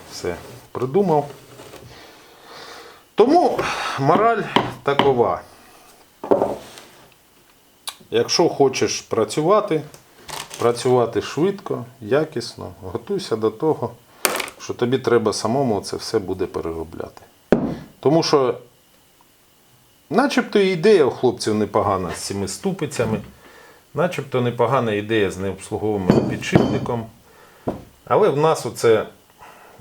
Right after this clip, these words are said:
відношення до своєї репутації, відношення до клієнтів, воно бажає бути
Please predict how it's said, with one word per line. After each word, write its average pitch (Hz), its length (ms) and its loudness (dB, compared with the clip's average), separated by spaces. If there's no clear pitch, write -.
відношення 123 760 2
до 120 140 4
своєї 143 360 4
репутації, 120 760 0
відношення 107 680 -4
до 90 420 -2
клієнтів, 127 680 0
воно 135 300 0
бажає 101 540 0
бути 90 260 -10